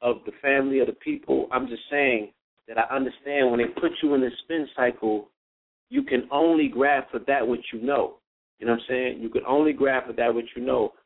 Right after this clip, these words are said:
So these are the remedies that have been presented to them in the past. If you lose at the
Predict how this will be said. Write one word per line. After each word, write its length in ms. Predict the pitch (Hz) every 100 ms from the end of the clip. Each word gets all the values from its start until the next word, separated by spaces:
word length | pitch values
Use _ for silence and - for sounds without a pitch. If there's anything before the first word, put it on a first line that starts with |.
| _ -
So 160 | 120 104
these 220 | 180 190
are 80 | 170
the 80 | 151
remedies 520 | 160 170 156 147 135
that 120 | 127 135
have 220 | 135 131
been 160 | 131
presented 400 | 123 107 143 147 -
to 80 | 120
them 160 | 113 107
in 60 |
the 60 | 107
past. 440 | - 143 127 - - _ _ _ _ _
If 140 | 107 117
you 100 | 104
lose 240 | 147 147
at 100 | 147
the 80 | 147